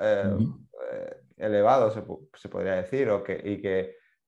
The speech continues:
Speaker 1: eh, la mayor parte de la población, por lo que tengo entendido, trabaja en temas de,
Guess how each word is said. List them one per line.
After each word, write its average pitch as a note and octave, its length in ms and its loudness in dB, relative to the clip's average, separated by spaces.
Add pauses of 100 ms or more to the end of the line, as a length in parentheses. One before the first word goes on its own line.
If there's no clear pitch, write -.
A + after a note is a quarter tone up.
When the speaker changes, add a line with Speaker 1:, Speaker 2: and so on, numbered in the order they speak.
(100)
Speaker 1:
eh, F#2 720 0
la F2+ 80 -4
mayor G2 300 0
parte A2 280 2
de G2+ 300 2
la G2 100 -2
población, G2 1160 -6
por F2+ 140 -10
lo F2 40 -6
que F2 80 -8
tengo F#2 200 -8
entendido, F#2+ 380 -6
trabaja F2 360 -4
en F#2 120 -8
temas F2 560 -10
de, D#2 400 -8